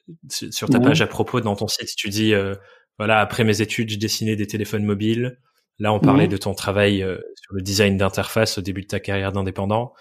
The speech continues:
Speaker 1: Et aujourd'hui, t'as une
Speaker 2: Mhm.
Speaker 1: spécialisation très poussée sur, euh, les logos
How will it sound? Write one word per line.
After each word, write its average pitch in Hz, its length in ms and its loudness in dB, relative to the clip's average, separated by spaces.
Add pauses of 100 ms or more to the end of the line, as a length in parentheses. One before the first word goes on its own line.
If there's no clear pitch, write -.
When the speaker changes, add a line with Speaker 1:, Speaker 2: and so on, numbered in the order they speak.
(400)
Speaker 1:
Et 104 100 2
aujourd'hui, 101 360 4
t'as 98 100 2
une 123 60 6
Speaker 2:
Mhm. 127 60 2
Speaker 1:
spécialisation 104 800 2
très 107 280 -4 (140)
poussée 113 360 0
sur, 104 380 -2
euh, 90 240 -8
les 98 180 -4
logos 107 520 4